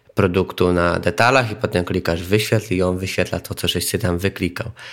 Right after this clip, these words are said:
Ewentualnie na to nakładasz jakiś tam płaski U I i w czasie rzeczywistym zmieniasz. I, ale one, używasz kontrolek takich standardowych, jakbyś użył, e, w,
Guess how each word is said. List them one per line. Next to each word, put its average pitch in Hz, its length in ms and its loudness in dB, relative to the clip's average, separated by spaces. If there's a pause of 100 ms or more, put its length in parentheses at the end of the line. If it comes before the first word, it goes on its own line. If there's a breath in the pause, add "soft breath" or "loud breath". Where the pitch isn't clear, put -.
(140 loud breath)
Ewentualnie 113 720 6
na 107 120 4
to 110 140 0
nakładasz 95 540 0
jakiś 90 260 -4
tam 87 260 0 (300 loud breath)
płaski 110 540 4
U 113 100 6 (100)
I 101 140 4
i 92 100 0
w - 180 -8
czasie 101 300 0
rzeczywistym 87 680 -2
zmieniasz. 87 500 -2 (680 loud breath)
I, 95 440 4
ale 117 140 8
one, 156 160 6
używasz 143 440 4
kontrolek 127 680 2 (120)
takich 107 340 0
standardowych, 101 680 2
jakbyś 98 360 -2
użył, 90 440 0 (480 loud breath)
e, 85 320 2
w, - 300 -10